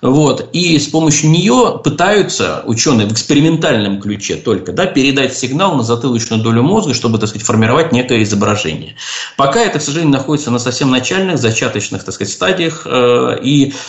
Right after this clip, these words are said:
э, когда произойдет то, что называется, прорыв в этом формате, я думаю, что, к большому сожалению, это дело,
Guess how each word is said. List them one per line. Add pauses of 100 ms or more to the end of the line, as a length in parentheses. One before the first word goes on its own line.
(120)
э,
когда
произойдет
то,
что
называется,
прорыв
в
этом
формате,
я
думаю,
что,
к
большому
сожалению,
это
дело,